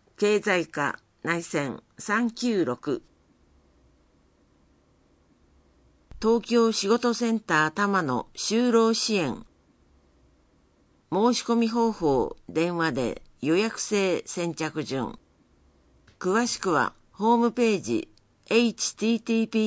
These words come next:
ーエスコロンスラッシュスラッシュダブリューダブリューダブリュー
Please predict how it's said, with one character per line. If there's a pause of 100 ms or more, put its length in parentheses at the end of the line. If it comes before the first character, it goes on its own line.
ー
エ
ス
コ
ロ
ン
ス
ラ
ッ
シ
ュ
ス
ラ
ッ
シ
ュ (380)
ダ
ブ
リ
ュ
ー
ダ
ブ
リ
ュ
ー
ダ
ブ
リ
ュ
ー